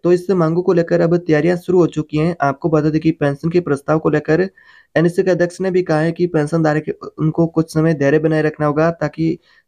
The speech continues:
सरकार उचित बदलाव कर सके पेंशन में, जिससे कि बुजुर्ग लोग उनको आगे आने वाले समय में एक अच्छी पेंशन मिले, उनका भविष्य सुरक्षित हो सके। तो यहाँ पर पेंशन जुड़ी इस तरह की जानकारी मिली है। तो यहाँ पर आपको कौन कौन सी अन्य इसमें सुविधाएं मिलती हैं, जैसे कि अगर आप पेंशन लेना चाहते हैं तो आपको कब पेंशन मिलती है,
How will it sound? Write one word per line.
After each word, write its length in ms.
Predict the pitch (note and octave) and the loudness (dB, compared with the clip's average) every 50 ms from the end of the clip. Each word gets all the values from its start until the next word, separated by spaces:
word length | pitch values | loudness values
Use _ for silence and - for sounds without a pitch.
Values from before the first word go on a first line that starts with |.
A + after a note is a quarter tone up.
| _ - | _ -4
सरकार 240 | - D3+ - E3+ E3 - | -4 0 0 0 0 0
उचित 300 | - D#3 - - F3+ E3+ | -2 -4 -2 -2 0 0
बदलाव 360 | F3+ D#3+ D#3 D#3+ D3+ D#3 E3 E3 | 2 0 0 2 2 0 0 0
कर 120 | - E3+ | -2 -4
सके 260 | E3 - D#3+ D3+ D#3+ D#3 | -4 -4 -2 -2 -2 0
पेंशन 360 | D#3 D#3 D3+ D3 D3 - D#3+ | 0 0 -2 -2 -2 -2 0
में, 140 | E3 E3 D3+ | 0 0 0
जिससे 260 | D3 C#3+ - - D#3+ | -2 -6 -4 -6 -4
कि 140 | - E3 D#3+ - - _ _ _ _ | 0 0 -2 -2 -2 _ _ _ _
बुजुर्ग 260 | - C#3+ C#3 E3+ E3+ E3 | -4 0 0 0 2 2
लोग 220 | E3 D#3 D3+ D#3+ - - | 2 2 2 0 -4 -4
उनको 260 | D3 D3 D3 - E3 - - - _ - | -6 -4 -2 0 -2 -2 -2 -4 _ -4
आगे 160 | D3 C#3+ D3+ | -2 0 0
आने 220 | D3+ D3 D3 D3+ D3+ | 0 0 0 2 2
वाले 160 | D3+ D3+ D#3+ | 2 2 0
समय 220 | D#3 - D3+ D#3 | 0 -2 -2 0
में 160 | D#3 E3+ F3+ | 0 0 0
एक 260 | F3 - - D3+ D3+ - | 0 -2 -4 -4 -4 -4
अच्छी 280 | - C3 - - F3 F3 | -6 -6 0 0 -2 0
पेंशन 320 | F3 D3+ C#3+ C#3 - D3+ | 0 -2 -4 -2 -2 -2
मिले, 280 | D3+ D#3 D#3+ F3 G3 G3+ - _ _ _ _ _ _ _ _ _ _ | 0 2 2 2 0 -2 -6 _ _ _ _ _ _ _ _ _ _
उनका 260 | D#3 E3+ E3 F3 F3 | -2 0 2 2 0
भविष्य 320 | D3+ D3+ D3+ D3+ F3 F3 | 2 0 -2 0 -2 -4
सुरक्षित 380 | E3+ - E3 D#3 D#3 E3 F3 E3 | -2 -2 -4 -4 -4 -6 -2 -2
हो 60 | E3 D#3 | -2 -2
सके। 260 | - E3 D#3+ F3+ F#3 | -2 0 0 0 0
तो 120 | F3+ F3+ | 2 0
यहाँ 140 | E3+ D#3+ D#3+ | 0 0 2
पर 140 | D#3 E3+ E3 | 0 0 -2
पेंशन 380 | E3 - D#3 D3+ D#3 D#3+ - E3 | 0 0 0 0 0 -2 -2 -2
जुड़ी 180 | E3+ E3+ F3 | 0 2 2
इस 120 | E3+ E3+ - | 0 0 -2
तरह 100 | - E3 | -2 -2
की 120 | E3 - E3 | 0 0 0
जानकारी 420 | D3+ D#3 D3+ D3+ D3+ E3 E3 E3+ | 0 0 0 0 0 0 2 2
मिली 200 | E3 E3+ E3+ F3 | 2 2 2 2
है। 100 | F#3 F#3+ | 2 0
तो 140 | F#3 - F3+ | 0 2 2
यहाँ 160 | F3 F3 E3+ | 2 2 2
पर 100 | - F3 | 0 0
आपको 220 | E3+ E3 E3+ F3 E3+ | -2 0 0 -2 0
कौन 200 | - E3 D3+ D#3 | 0 0 0 0
कौन 160 | - D#3+ E3 | -2 -4 -4
सी 180 | E3 - - - | -4 -6 -6 -2
अन्य 160 | D3+ D3+ D#3 D#3 | -2 0 0 0
इसमें 220 | D#3 - E3+ E3 | -2 0 -2 -2
सुविधाएं 340 | D#3+ - D3+ D3 D3+ D#3+ F3 | -2 0 0 2 2 2 2
मिलती 280 | F3 E3+ D#3 D#3 - E3+ | 2 0 -2 -2 -2 0
हैं, 160 | F3 F#3+ F3+ | 0 0 2
जैसे 220 | E3 D#3 D3+ D#3+ | 0 -2 -2 -2
कि 100 | D#3 - | -6 -2
अगर 120 | D#3+ E3 D#3+ | 0 2 2
आप 120 | D#3+ D#3 - | 0 0 0
पेंशन 300 | D3 D3+ D3+ - F3+ F3 | -2 -2 -2 -2 0 0
लेना 200 | E3+ E3 D#3+ D#3 | 2 2 0 0
चाहते 300 | - - D3 C#3+ C#3+ D#3+ | 0 -2 -2 -2 -2 -4
हैं 80 | D#3+ - | -4 -2
तो 60 | - | -2
आपको 220 | D#3 D3 - - D#3 | -4 -2 -2 -4 -4
कब 220 | - - D#3+ D#3 D#3+ | -2 -2 -2 -2 -2
पेंशन 360 | - - D3 D3 C#3+ - E3 | -2 -2 -2 -2 -2 0 0
मिलती 340 | E3 E3 D#3+ D#3 - E3+ E3+ | 2 2 0 0 0 0 0
है, 200 | F3+ F3 F3+ | 2 0 -2